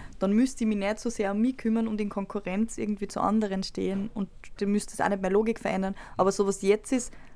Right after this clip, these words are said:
macht es total Sinn, dass Leute dann auch automatisch irgendwie so denken und man selber auch. Also ich muss sagen, ich finde das recht nachvollziehbar, aber würdest du sagen, dass Nehammer da auch eben mit seiner Propaganda fürs Eigentum bis zu einem gewissen Grad ein legitimes Bedürfnis bedient? Also es ist ja nicht völlig abwegig, dass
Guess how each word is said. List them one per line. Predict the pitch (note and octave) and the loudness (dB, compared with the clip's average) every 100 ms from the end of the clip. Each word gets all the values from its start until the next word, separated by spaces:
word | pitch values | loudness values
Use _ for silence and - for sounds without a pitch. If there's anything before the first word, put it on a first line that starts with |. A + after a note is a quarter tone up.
| - | 0
macht | G3 - | 0 0
es | - | -2
total | - - G2 | 0 2 2
Sinn, | C#3+ - B3+ A3+ G#3 | 2 6 6 4 0
dass | - F#3+ | -6 -6
Leute | G3 F#3 - F#3+ | -2 -2 -2 -6
dann | F#3+ | -4
auch | - - | -2 -2
automatisch | G3 F#3+ F3 F#3+ A3+ - | -2 0 0 0 -2 -4
irgendwie | F#3+ F#3 G3 | -4 -4 -6
so | F#3+ | -6
denken | G3 F#3+ - | -6 -6 -4
und | F#3+ | 0
man | F#3 F3+ | 0 0
selber | G3+ G3+ G3 F#3 F#3 | 0 0 0 -4 -6
auch. | G3 | 0
Also | A3 A3+ | 2 4
ich | B3 | 6
muss | D#4+ D#4 | 4 2
sagen, | C#4 A#3+ | 0 0
ich | |
finde | A#3 B3 | 2 2
das | - - | 0 -6
recht | G3+ - | -6 -4
nachvollziehbar, | - - C4 B3+ C#4 C4+ D4+ E4 | -4 -4 -6 -4 -2 0 0 0
aber | A3 G#3+ | 2 2
würdest | G#3 A3+ - | 2 2 0
du | A3+ | -2
sagen, | F#3+ F#3+ B3+ | 2 2 2
dass | B3+ - - - | 0 -4 -16 -8
Nehammer | - G3 B3+ C4 B3+ | 2 4 6 4 2
da | G#3 | 0
auch | - G#3 - | 0 2 2
eben | B3+ | 2
mit | A#3+ A#3+ | 2 2
seiner | G#3+ G#3+ | 0 0
Propaganda | G#3+ G#3 G#3 G3 G#3+ B3 | 0 -2 0 2 2 2
fürs | A#3+ | 0
Eigentum | - G3 G#3 A#3 C4 B3+ | 2 2 4 4 4 2
bis | A#3+ | 2
zu | - | 0
einem | G#3+ | 2
gewissen | A3 A3+ B3 | 2 0 -2
Grad | - - A3+ - | 0 0 0 0
ein | G#3 | 0
legitimes | G3+ G3+ - A3 A3 | 2 0 2 2 2
Bedürfnis | - - G3+ A#3 - D#4 F4 - - - | -4 -4 0 0 0 -6 -6 -10 -10 -8
bedient? | A#3 B3+ D#4+ F4 | -2 0 0 -2
Also | F#3 G3+ | -4 -2
es | G3 | 2
ist | |
ja | G#3+ | 2
nicht | G#3+ G#3 | 2 0
völlig | G#3 G#3 G#3 | 0 2 0
abwegig, | A3 - G#3+ G#3+ | -2 2 2 2
dass | G#3 - | -2 -4